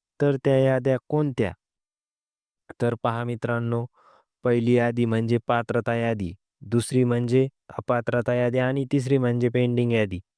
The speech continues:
या याद्या खूप महत्त्वाच्या आहेत मित्रांनो, कारण या याद्याच्या माध्यमातून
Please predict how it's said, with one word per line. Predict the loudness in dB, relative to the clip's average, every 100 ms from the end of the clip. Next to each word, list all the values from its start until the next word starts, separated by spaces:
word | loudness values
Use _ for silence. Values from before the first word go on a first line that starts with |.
| _ _ _ -4
या | -2 0
याद्या | -2 -2 -2
खूप | 0 0 0
महत्त्वाच्या | 0 0 0 0 -2
आहेत | -2 -4
मित्रांनो, | -4 -2 -4 -2 -4 -4
कारण | -4 -4 -4
या | -4 -2
याद्याच्या | -2 0 -2 -2 -4
माध्यमातून | -4 -2 -2 -2 -2 -6